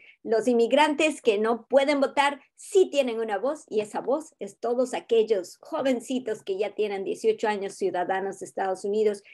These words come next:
nuestros hijos, nuestros sobrinos y también todos aquellos a quienes les importamos. Si nos están viendo en la Z M X noventa y tres punto nueve F M Facebook Live, déjenos saber qué es lo que les gusta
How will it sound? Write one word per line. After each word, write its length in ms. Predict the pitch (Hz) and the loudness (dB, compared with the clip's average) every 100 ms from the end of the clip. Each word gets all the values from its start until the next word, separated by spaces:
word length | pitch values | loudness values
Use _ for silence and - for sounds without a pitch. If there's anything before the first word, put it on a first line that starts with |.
| - - | -20 -14
nuestros 400 | 196 - 196 - | -10 -6 -4 0
hijos, 380 | 294 202 170 - | 0 0 -4 -6
nuestros 500 | 190 185 196 139 - | -12 -8 -6 -8 -6
sobrinos 600 | 226 214 254 254 196 175 _ _ _ _ | 0 2 4 2 0 -6 _ _ _ _
y 140 | 226 226 | -6 -2
también 400 | 196 208 214 208 | 0 0 0 0
todos 260 | 247 226 | 0 0
aquellos 460 | 214 - 190 185 190 | -2 -4 -4 -4 -6
a 100 | 147 | -6
quienes 220 | 196 175 | -4 -4
les 140 | 175 180 | -4 -8
importamos. 680 | 170 - - - - - _ _ - _ _ | -8 -10 -14 -16 -16 -20 _ _ -20 _ _
Si 200 | - 294 | -4 2
nos 160 | 254 233 | 4 4
están 320 | 254 285 311 | 2 2 0
viendo 260 | 302 330 277 | 0 0 0
en 80 | 190 | -2
la 80 | |
Z 260 | 180 233 220 202 | -2 -2 0 -2
M 240 | 196 208 | -2 -4
X 240 | 233 202 196 | -4 -4 -4
noventa 280 | 185 185 202 | -4 -2 -2
y 60 | |
tres 240 | 220 226 226 | 0 0 0
punto 260 | 208 208 | -4 -4
nueve 300 | 214 214 214 | -2 0 2
F 180 | 214 240 | 0 -2
M 220 | 226 220 | -2 -2
Facebook 560 | 214 196 185 214 190 - | -2 -4 -2 -2 -4 -4
Live, 480 | 196 185 190 254 254 _ _ - - | -6 -4 0 -2 -2 _ _ -20 -4
déjenos 440 | 294 330 349 330 | -2 0 -2 -2
saber 420 | 285 202 208 214 - | -2 0 0 0 -2
qué 200 | 302 359 | -2 0
es 100 | 427 | 0
lo 140 | 285 | 0
que 80 | 220 | 0
les 200 | 185 180 | -2 -4
gusta 520 | 175 - - 151 143 | -8 -8 -8 -8 -10